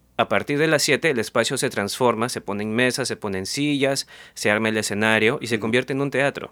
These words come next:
Speaker 2: Ujú.
Speaker 1: ¿no? Un teatro por dos horas.
Speaker 2: Ujú.
Speaker 1: Entonces llega la gente, se sienta, disfruta los cocktails, todo.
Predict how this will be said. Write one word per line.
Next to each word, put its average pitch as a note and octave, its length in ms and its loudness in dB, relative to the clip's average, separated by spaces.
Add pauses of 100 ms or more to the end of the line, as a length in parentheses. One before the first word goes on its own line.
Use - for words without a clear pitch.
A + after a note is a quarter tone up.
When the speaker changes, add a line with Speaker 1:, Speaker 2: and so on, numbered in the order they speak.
(280)
Speaker 2:
Ujú. A#2 180 -8
Speaker 1:
¿no? G#2+ 260 -4
Un B2+ 140 0
teatro D3 300 2
por A2+ 120 2
dos B2+ 200 2
horas. G#2 340 2
Speaker 2:
Ujú. G2+ 320 -6 (300)
Speaker 1:
Entonces G#2+ 420 -4
llega C3 240 0
la D3+ 120 2
gente, A#2+ 420 0
se G#2 120 -6
sienta, B2 540 0
disfruta A2 460 -2
los G#2+ 160 -2
cocktails, E3 680 0
todo. E3 360 0